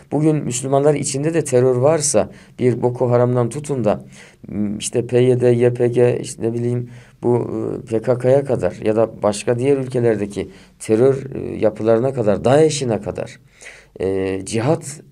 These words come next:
başlığı altında kurulmuş olduğu ilan edilen, ısrarla kabul ettirilmeye çalışılan daesh'e kadar vesaire diğer, e, terör altyapılı örgütlere kadar, e, kurduran bakıyoruz dış güçler.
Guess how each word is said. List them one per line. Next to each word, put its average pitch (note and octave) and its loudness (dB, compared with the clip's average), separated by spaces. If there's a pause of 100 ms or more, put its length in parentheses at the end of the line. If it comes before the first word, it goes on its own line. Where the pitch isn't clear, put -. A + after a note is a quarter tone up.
başlığı - -2
altında A2+ 0
kurulmuş A#2 -6 (340)
olduğu A#2 2
ilan B2+ 2
edilen, A2 0 (140)
ısrarla A2+ 2 (220)
kabul A2 0
ettirilmeye A#2+ 0
çalışılan G2 -2 (500)
daesh'e A#2+ 4
kadar F2+ -6
vesaire A2 0
diğer, A#2 2 (480)
e, G2 -4
terör A2 2 (100)
altyapılı G#2 -2
örgütlere G#2 -2
kadar, - -6 (840)
e, F#2+ -6
kurduran C3+ 2 (280)
bakıyoruz C#3+ 0
dış B2+ -2
güçler. - -12